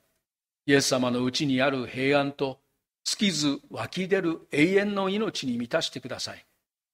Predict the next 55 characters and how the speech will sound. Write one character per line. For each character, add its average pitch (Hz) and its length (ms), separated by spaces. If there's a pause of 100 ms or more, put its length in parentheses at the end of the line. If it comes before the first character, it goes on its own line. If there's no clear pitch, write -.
(280)
私 123 260
た 117 100
ち - 120
が 113 260 (460)
家 180 160
族 147 340
や 98 180 (360)
友 143 180
人 165 240
た - 140
ち、 - 200 (400)
地 190 180
域 - 140
の 131 120
人 160 200
々 127 300
を 123 80
愛 139 140
し、 - 180 (380)
あ 143 100
な 156 100
た 147 120
の 135 80
尊 170 480
い 151 100
十 170 300
字 185 140
架 175 160
と 170 120
復 151 280
活 208 280
の 196 140
喜 196 340
び 196 100
の 190 120
福 - 200
音 185 180
を 175 200 (580)
お 139 120
届 196 420
け 180 60
で 170 120
き 214 140
る 180 160
よ 151 160
う 135 60
に 175 180
励 139 280
ま 143 100
し - 80
て 120 80
く 113 80
だ 107 100
さ - 140
い。 - 100